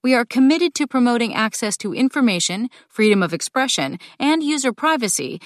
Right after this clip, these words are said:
as well as to respecting the laws of jurisdictions in which we operate. We seek to strike the right balance in each context." Senator Mark Warner, Democrat of Virginia and vice chair of the Senate Intelligence Committee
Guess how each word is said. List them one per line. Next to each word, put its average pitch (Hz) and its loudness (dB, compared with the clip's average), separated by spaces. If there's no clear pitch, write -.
as 247 -2
well 311 2
as 349 -2
to 302 -4
respecting 254 -2
the 214 2
laws 208 2
of 160 -4
jurisdictions 202 -2
in 160 -4
which 180 -4
we 165 -8
operate. 208 -2
We 254 0
seek - -2
to 240 -2
strike 277 -2
the 226 0
right 220 0
balance 226 0
in 156 -8
each 185 -4
context." - -6
Senator 349 2
Mark 240 4
Warner, 185 -4
Democrat 165 -2
of 135 -8
Virginia 156 -4
and 185 -2
vice 226 0
chair 254 -2
of 180 -8
the 185 -6
Senate 202 -2
Intelligence 180 -4
Committee 147 -6